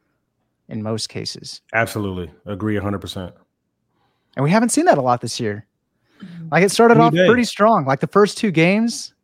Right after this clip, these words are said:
Speaker 1: it was like, "Oh, man, here we go."
Speaker 2: It's a
Speaker 1: And
Speaker 2: new
Speaker 1: then
Speaker 2: day.
Speaker 1: it kinda dropped. It's like they're, Justin's, like, mismatching it, just, like, toying with my emotions.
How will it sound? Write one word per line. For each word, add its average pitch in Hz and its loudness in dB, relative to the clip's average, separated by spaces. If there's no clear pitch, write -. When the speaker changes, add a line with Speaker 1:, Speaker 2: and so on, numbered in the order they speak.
Speaker 1:
it 170 -2
was 156 -2
like, 131 -2
"Oh, 151 -2
man, 131 -6
here 131 -10
we 131 -10
go." 120 -10
Speaker 2:
It's - -10
a - 0
Speaker 1:
And 143 0
Speaker 2:
new 139 2
Speaker 1:
then 131 0
Speaker 2:
day. 101 -18
Speaker 1:
it 135 -20
kinda 214 -2
dropped. 202 0
It's 180 -4
like 190 0
they're, 185 0
Justin's, 175 -2
like, 127 -4
mismatching 139 -4
it, 101 -10
just, 139 -6
like, 131 0
toying 175 -2
with 131 -8
my 120 -6
emotions. 120 -8